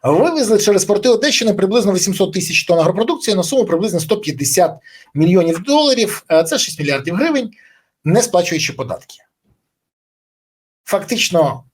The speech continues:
уявляєте собі, яку кількість зерна уникнуло оподаткування? Уявляєте, які гроші комусь легли в кишеню? Уявили?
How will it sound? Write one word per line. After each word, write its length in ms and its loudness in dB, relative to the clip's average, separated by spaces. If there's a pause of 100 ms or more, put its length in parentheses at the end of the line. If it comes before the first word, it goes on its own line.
(540)
уявляєте 460 2
собі, 260 -4
яку 200 -4
кількість 800 -10 (1080)
зерна 500 -2 (120)
уникнуло 360 -4
оподаткування? 720 -12 (120)
Уявляєте, 360 2
які 340 2
гроші 680 0 (120)
комусь 380 -6
легли 420 -4 (160)
в 120 -20
кишеню? 540 -4 (260)
Уявили? 560 0